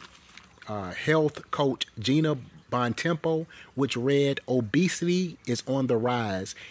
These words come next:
and yet women are told by celebrities and the media that being obese is healthy and normal.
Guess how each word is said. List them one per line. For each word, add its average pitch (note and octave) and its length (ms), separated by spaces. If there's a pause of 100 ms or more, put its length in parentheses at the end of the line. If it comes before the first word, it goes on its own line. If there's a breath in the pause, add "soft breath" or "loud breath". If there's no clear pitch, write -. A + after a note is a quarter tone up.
(120)
and B2 100
yet B2+ 280
women D3 340
are C#3+ 180
told C#3 340
by B2 140
celebrities C3+ 680
and B2+ 220
the F#3 80
media D3 560 (420 loud breath)
that A2+ 160
being C#3 320
obese C3+ 520
is A#2+ 180
healthy C#3+ 460
and A#2+ 200
normal. A2 440